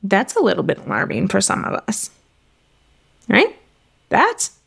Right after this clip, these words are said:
that can be an eye-opener. Where are you spending your money?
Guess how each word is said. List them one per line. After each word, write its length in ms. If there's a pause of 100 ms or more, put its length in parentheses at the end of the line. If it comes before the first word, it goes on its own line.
(120)
that 260
can 140
be 160
an 80
eye-opener. 680 (760)
Where 200
are 40
you 160
spending 400
your 100
money? 380